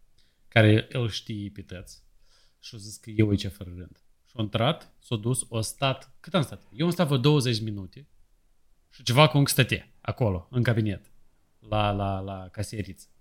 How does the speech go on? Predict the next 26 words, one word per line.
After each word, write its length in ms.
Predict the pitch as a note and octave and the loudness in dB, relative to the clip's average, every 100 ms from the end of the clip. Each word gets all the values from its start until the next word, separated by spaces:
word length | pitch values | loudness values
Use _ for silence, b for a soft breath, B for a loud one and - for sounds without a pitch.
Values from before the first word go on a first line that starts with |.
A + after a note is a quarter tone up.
| _ _ _ _ _ | _ _ _ _ _
Dar 100 | A#2+ | 0
nenea 260 | F#3+ A3 F3 | 4 4 4
stătea 300 | B2 D3+ C#3 | 2 0 0
cu 100 | A#2 | 0
mințel, 320 | G2+ E3+ E3 | 0 0 -2
cu 100 | A#2 | -2
zece 300 | A#2 B2 A2 | -2 -4 -4
euro 200 | A2 G2 | -6 -6
în 60 | |
mână, 220 | G2+ A#2 G#2+ | -2 -2 -2
hâză 300 | D#3 A#2 G2 | -10 -8 -2
bani 240 | C3 B2+ | 0 -2
și 120 | B2 | -2
ea 60 | A#2 | -6
puteau 240 | - A#2 | -6 -16
să 120 | - - | -16 -18
fie 160 | G#2+ F#2+ | -18 -4
banii 240 | G#2 F#2+ | -4 -2
lui 140 | G2+ | -8
pe 120 | G2+ G2+ | -12 -18
o 20 | |
săptămână, 560 | - _ F#2 F2+ E2 - | -20 _ -8 -8 -16 -8
pe 120 | A2+ | -8
o 20 | |
lună, 380 | G#2 G2 F2+ E2+ | -8 -12 -16 -20
pe, 80 | _ | _